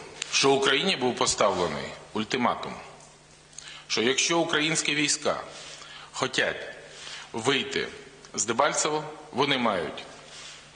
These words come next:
скласти всю зброю, передати її, підкреслюється, в ісправному стані росіянам, підняти білий прапор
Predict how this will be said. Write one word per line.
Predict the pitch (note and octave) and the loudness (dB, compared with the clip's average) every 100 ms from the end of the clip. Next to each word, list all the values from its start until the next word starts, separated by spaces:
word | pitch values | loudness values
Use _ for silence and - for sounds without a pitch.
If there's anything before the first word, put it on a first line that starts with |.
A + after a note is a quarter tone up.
| - - | -12 -4
скласти | - D3+ B2+ - | 2 4 4 2
всю | G2 A2+ F#2+ | 2 2 2
зброю, | G#2+ C3+ C3+ C#3 - - - | 4 4 4 0 -4 -12 -8
передати | - C3 C3 D3 - A#2 | 2 2 4 4 4 2
її, | G#2+ F#2+ | 2 0
підкреслюється, | A#2 - B2+ G2+ F#2+ F2 - A#1 - - - - - A#2+ | -2 2 2 2 0 -2 -2 -4 -6 -16 -16 -18 -8 0
в | |
ісправному | D3 - D3+ A#2+ G#2 G#2+ | 0 4 4 4 2 2
стані | - B2+ G2+ E2 C#2+ - - - - - | 2 2 2 0 -8 -12 -16 -18 -20 -4
росіянам, | C3 - A#2 G2+ G2+ B2 - - - - - - - - - - - - - - - - | -2 0 2 2 2 -2 -6 -16 -20 -20 -20 -20 -20 -20 -20 -20 -20 -20 -20 -20 -20 -6
підняти | - B2+ D3+ C3 - | -2 2 4 4 2
білий | G#2+ A#2+ G#2+ | 2 4 4
прапор | G2 A#2+ B2 C3 | 4 2 2 0